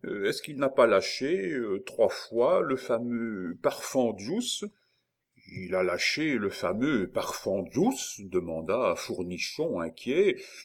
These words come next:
Qu'est-ce que cet animal-là ? » « Imbécile, c'est son juron favori. » «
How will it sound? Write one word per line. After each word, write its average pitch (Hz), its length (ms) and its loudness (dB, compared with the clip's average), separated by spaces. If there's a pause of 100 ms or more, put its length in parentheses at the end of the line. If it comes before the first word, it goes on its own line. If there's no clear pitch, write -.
(260)
Qu'est-ce - 240 0
que - 180 0
cet - 400 -6
animal-là ? » « 98 880 2 (480)
Imbécile, 196 760 2
c'est 196 160 2
son 160 240 2
juron 131 460 8
favori. » « 110 720 4